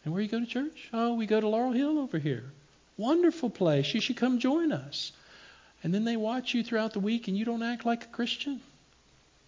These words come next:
And you don't act like you know God, and you don't talk like a person that goes to church, and you sound just like everybody else.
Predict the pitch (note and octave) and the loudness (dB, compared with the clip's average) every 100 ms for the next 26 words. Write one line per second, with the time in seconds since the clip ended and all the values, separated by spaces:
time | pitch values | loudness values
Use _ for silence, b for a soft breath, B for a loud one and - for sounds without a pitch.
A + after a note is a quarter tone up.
0 | _ _ _ _ _ _ _ D3+ A3 A#3+ | _ _ _ _ _ _ _ -2 0 0
1 | A#3 A#3+ A#3 A3 A3+ A#3 A#3 A3+ A3+ A#3+ | 0 0 2 2 2 0 0 0 0 0
2 | B3+ F#3+ G3 A#3 A#3 - A#3 B3 A#3 A3+ | 0 2 2 2 0 2 2 4 0 0
3 | - A#3+ - A3 A#3 B3 A3+ - A#3+ B3 | 0 -2 0 0 0 0 -2 -4 0 0
4 | B3 - b b b b b D#3 F#3 A3+ | -2 -12 b b b b b 0 2 2
5 | B3+ B3 A#3 B3 - B3 A#3 A#3+ B3 A#3+ | 2 2 2 0 2 0 2 2 4 4
6 | A#3 B3 C#4 B3+ - - | 6 4 2 -4 -8 -10